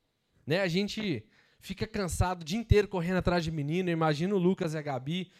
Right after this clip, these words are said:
correndo atrás de três. Mas na hora que você vai dormir, todo mundo dorme, você fica com saudade. Na hora que vai dormir, eu lembro quando a Celine nasceu, assim,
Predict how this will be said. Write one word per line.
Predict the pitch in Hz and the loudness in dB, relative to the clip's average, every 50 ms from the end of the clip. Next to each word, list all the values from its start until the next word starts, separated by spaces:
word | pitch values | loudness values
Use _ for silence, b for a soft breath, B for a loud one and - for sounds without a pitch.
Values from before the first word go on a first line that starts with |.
| B B B | B B B
correndo | B 165 170 165 180 180 | B -2 -2 0 0 0
atrás | 180 175 - - 180 180 170 | -2 -4 -4 -4 -6 -6 -6
de | 170 165 | -4 4
três. | - - 151 160 160 170 170 - - - - - _ _ B B B B B B B B | 4 6 8 8 8 8 6 4 0 -4 -10 -14 _ _ B B B B B B B B
Mas | - 180 202 226 | 6 6 6 6
na | 226 220 | 8 8
hora | 214 226 233 226 | 8 8 8 6
que | - - | 4 8
você | 175 247 233 | 8 8 8
vai | 175 208 233 254 | 8 6 4 4
dormir, | 254 277 262 220 202 196 214 220 208 | 2 2 2 2 2 4 4 2 4
todo | 214 - 247 294 285 277 | 8 8 8 8 8 6
mundo | 254 269 262 247 214 | -2 -2 -2 -4 -4
dorme, | 165 185 196 214 226 226 | -2 0 2 2 2 0
você | 208 - - 240 226 - _ _ _ _ | -4 -10 -10 -10 -12 -12 _ _ _ _
fica | - - 214 208 196 196 | -8 -6 -4 -4 -4 -4
com | 196 190 | -6 -6
saudade. | 170 - 165 135 123 120 120 120 135 131 127 - _ _ _ - _ _ _ _ _ _ _ _ _ _ _ _ _ _ _ _ _ _ _ _ _ _ - | -6 -6 -6 -6 -6 -6 -6 -8 -10 -14 -18 -20 _ _ _ -20 _ _ _ _ _ _ _ _ _ _ _ _ _ _ _ _ _ _ _ _ _ _ -4
Na | 143 180 | 0 2
hora | 202 233 240 | 4 4 2
que | 226 - 226 | 2 -2 -4
vai | 185 160 214 233 277 | -2 -2 -2 -4 -4
dormir, | 233 277 269 233 208 190 190 202 214 233 247 247 b b b b | -4 -6 -6 -6 -6 -6 -8 -8 -8 -8 -10 -12 b b b b
eu | b 202 | b -4
lembro | 214 208 208 214 190 175 180 165 | -2 -2 -2 -4 -4 -8 -14 -14
quando | - 190 202 202 | -10 -10 -8 -8
a | 190 | -8
Celine | 185 - 214 190 185 190 196 196 | -8 -6 -6 -6 -4 -6 -8 -6
nasceu, | 190 185 170 165 - - - 185 190 185 | -6 -6 -6 -6 -6 -6 -6 -4 -4 -4
assim, | 175 - - 185 185 175 156 127 | -4 -8 -10 -10 -8 -8 -8 -10